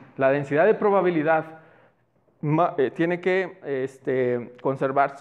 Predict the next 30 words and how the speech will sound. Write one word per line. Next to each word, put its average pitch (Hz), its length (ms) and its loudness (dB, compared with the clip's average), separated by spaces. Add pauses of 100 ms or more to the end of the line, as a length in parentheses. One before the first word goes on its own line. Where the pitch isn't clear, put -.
(180)
este, 131 360 -6
más 170 480 -2
la 135 140 0
densidad 131 400 -2
de 254 100 -4
corriente 202 420 0
de 185 40 0
probabilidad, 151 540 -2 (280)
eso 156 200 -10
es 151 100 -10
igual 151 240 0
a 143 60 -2
cero. 117 260 -6
Es 120 80 -10
decir, 135 400 -4 (340)
hay 139 120 0
una 170 180 4
ley 175 200 4
de 175 120 -2
conservación, 160 600 -2 (140)
eh, 123 640 -6
inherente 151 440 -2
en 190 80 -2
mecánica 190 420 -2
cuántica 196 500 -6 (720)
¿Y 165 80 2
esa 202 220 0
qué 247 160 2
le 247 120 2
exigimos? 220 540 -4